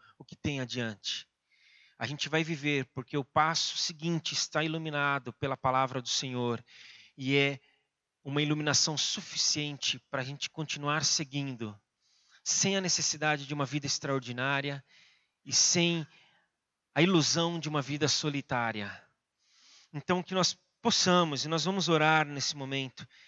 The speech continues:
pedindo pro Senhor, "Senhor, nos ajuda." Porque a gente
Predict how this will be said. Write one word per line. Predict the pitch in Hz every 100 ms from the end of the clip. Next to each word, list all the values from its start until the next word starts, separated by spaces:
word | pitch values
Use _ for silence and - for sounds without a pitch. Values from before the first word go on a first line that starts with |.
| _
pedindo | - 185 202 233 170
pro | 151
Senhor, | - 160 143 131 120
"Senhor, | - 196
nos | 202 190
ajuda." | 180 135 143 120 110 104 _ _ _ _ _ _ _ _ _ _ _ _ _ _ _ _ _ _ _ _ _ _ _ _ _ _ _ _ _ _ _
Porque | 170 - 190
a |
gente | 165 175 - 175 147 123